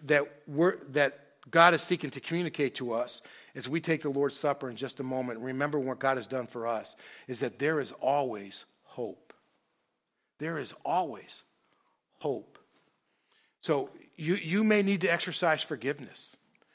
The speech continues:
Do it. You may need to ask for forgiveness. Do it. You, you, you may need to back up and say, "You know what? I've been wrong. I,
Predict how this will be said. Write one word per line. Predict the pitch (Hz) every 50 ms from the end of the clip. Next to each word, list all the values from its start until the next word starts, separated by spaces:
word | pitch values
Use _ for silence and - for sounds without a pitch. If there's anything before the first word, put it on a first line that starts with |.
| _ _ _ _ _ _ 107 _ -
Do | - 160 180 175 123
it. | 87 - -
You | 127 143 190
may | 214 233 233
need | 220 214 220 208 170
to | 175 160 147
ask | 160 180 208 214 - - -
for | - 170 156
forgiveness. | - - 151 127 107 113 104 87 95 92 - - - - _ - - _ _ 131 127 113
Do | 123 160 180 170
it. | 117 - - - - - -
You, | - 170
you, | 165 160 165 170 -
you | - 165 185 220
may | 233 233 233 220
need | 208 220 220 196
to | 196 165
back | 135 123 - 180 185 190 190 -
up | 196 175 -
and | 170
say, | 135 - 180 170
"You | 160 160
know | 160 165
what? | 175 170
I've | 160 165 180
been | 160 175 165
wrong. | 160 170 175 175
I, | - 151 160